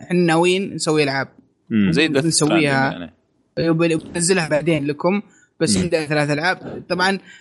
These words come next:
Speaker 1: هذا، هذا الكلام فيه خطوره، لان ممكن المشروع يتكنسل، يصير عليه مشكله، يطلع اللعبه مي-، مي كويسه. يعني في، في مخاطره انك، ان، ان، ان الاعلان حقك يكون غامض وش-، وكذا، يعني ما ي-، ما له اي، آه، تفاصيل ولا معلومات دقيقه.
Speaker 3: هنشوف،
Speaker 2: مم.
Speaker 1: لكن،
Speaker 3: هنشوف.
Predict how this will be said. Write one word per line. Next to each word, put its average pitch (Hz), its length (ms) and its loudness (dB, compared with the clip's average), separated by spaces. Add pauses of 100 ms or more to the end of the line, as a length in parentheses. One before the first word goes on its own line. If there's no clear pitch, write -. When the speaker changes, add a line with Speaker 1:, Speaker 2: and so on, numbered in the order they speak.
(100)
Speaker 1:
هذا، 247 340 0
هذا 247 100 -6
الكلام 233 300 -2
فيه 233 100 -4
خطوره، 185 440 -2
لان 160 180 -2
ممكن 208 260 -2
المشروع 165 300 -4
يتكنسل، 208 500 0
يصير 165 200 -2
عليه 147 160 -2
مشكله، 180 600 0 (220)
يطلع 156 280 -2
اللعبه 156 300 0
مي-، 156 340 -2
مي 170 180 2
كويسه. 180 520 0 (380)
يعني 302 300 0 (100)
في، 269 240 2
في 247 80 0
مخاطره 220 480 0
انك، 156 240 -2
ان، 147 360 -6
ان، 160 300 -2 (140)
ان 165 140 -2
الاعلان 175 480 2
حقك 165 220 -2
يكون 156 340 -2
غامض 165 520 0
وش-، 147 220 -8 (360)
وكذا، 147 640 0 (720)
يعني 135 320 0
ما 151 260 2
ي-، 143 220 0
ما 156 100 0
له 147 220 0
اي، 143 500 0
آه، 92 420 -4
تفاصيل 147 600 -2
ولا 135 180 -4
معلومات 139 300 -2
دقيقه. 127 500 -4
Speaker 3:
هنشوف، 98 460 -2
Speaker 2:
مم. - 60 -10
Speaker 1:
لكن، 233 80 2
Speaker 3:
هنشوف. - 480 -4